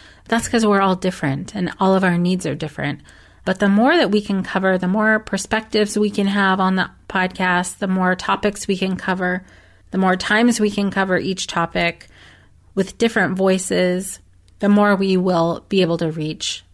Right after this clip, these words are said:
the people who need it. And while I love getting these episodes out to you, I also love when you guys share.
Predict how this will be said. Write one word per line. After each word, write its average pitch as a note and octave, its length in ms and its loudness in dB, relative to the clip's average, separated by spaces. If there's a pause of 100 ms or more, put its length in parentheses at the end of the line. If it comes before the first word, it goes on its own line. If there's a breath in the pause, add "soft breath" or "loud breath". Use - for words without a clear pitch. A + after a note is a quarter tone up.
(160)
the F#3 100 0
people F#3 340 0
who F3 140 0
need D#3+ 280 -2
it. D3 180 -4 (240)
And G3+ 100 0
while G#3+ 180 4
I G#3+ 180 2
love G3+ 420 2
getting F#3 300 2
these F3+ 200 0
episodes F3+ 580 -2
out F#3 200 -4
to - 140 -4
you, E3+ 160 -2
I F3+ 220 -2
also G#3 360 0
love F#3 260 0
when F3+ 200 0
you G#3 100 4
guys E3+ 220 0
share. E3 500 -2